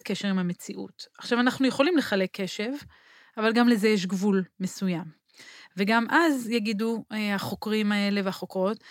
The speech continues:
אה, גם בחלוקת הקשב, החוויה שלנו בסופו של יום היא אחת. היא יכולה להיות חוויה מורכבת,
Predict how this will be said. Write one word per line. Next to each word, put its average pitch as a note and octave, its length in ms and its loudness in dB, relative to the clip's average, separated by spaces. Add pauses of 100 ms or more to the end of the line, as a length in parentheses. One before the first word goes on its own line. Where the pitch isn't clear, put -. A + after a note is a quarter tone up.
(500)
אה, G#3 240 0 (320)
גם A#3+ 140 2
בחלוקת B3+ 440 0
הקשב, C4+ 300 0
החוויה G#3 460 -2
שלנו C4 300 2
בסופו G3+ 340 -8
של G#3+ 160 -6
יום G#3+ 140 0
היא G#3 100 0
אחת. F3+ 400 0
היא F#3 100 -6
יכולה F#3 260 -2
להיות G3+ 200 -2
חוויה G3 260 -4
מורכבת, G3+ 720 -2